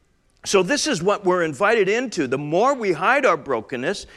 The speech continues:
the more power it has, the more we bring it to the surface, the more we invite Jesus into it, we discover something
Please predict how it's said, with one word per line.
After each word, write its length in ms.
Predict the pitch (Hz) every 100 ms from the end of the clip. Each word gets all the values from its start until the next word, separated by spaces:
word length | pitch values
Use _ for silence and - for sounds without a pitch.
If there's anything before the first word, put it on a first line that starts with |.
| - -
the 80 | 160
more 220 | 165 180
power 600 | - - 190 262 269 180
it 100 | 143
has, 400 | - 123 139 139
the 80 | 156
more 260 | 160 220
we 140 | 262 196
bring 380 | 135 160 220
it 160 | 285 -
to 100 | 196
the 140 | 165
surface, 500 | 147 147 123 - 175
the 100 | -
more 260 | 165 180 240
we 200 | 214 185
invite 460 | 160 127 185 254 170
Jesus 440 | 185 160 143 -
into 360 | 139 113 123 139
it, 160 | 220 - - -
we 100 | 196
discover 720 | 220 196 - 254 311 277 143
something 520 | - 175 180 190 180